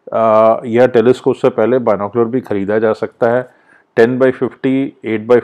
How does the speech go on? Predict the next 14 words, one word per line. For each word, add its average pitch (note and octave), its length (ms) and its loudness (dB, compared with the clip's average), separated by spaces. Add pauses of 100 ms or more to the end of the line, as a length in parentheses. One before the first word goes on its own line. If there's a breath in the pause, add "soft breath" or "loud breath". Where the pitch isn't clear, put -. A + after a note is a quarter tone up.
forty, B2+ 340 -2 (180)
seven G#2+ 220 -2
by A2 100 4 (100)
thirty-five, A#2+ 520 2 (540 soft breath)
अ, G#2 100 2
ये G#2+ 240 -2
कुछ C#3+ 320 -8
बायनोकुलर्स G#2+ 580 0
हैं C3 280 -2
जो A#2 260 2
काम A2 380 0
करेंगे A2+ 380 2
एस्ट्रोनॉमी G2+ 640 -2
का। B2 320 -2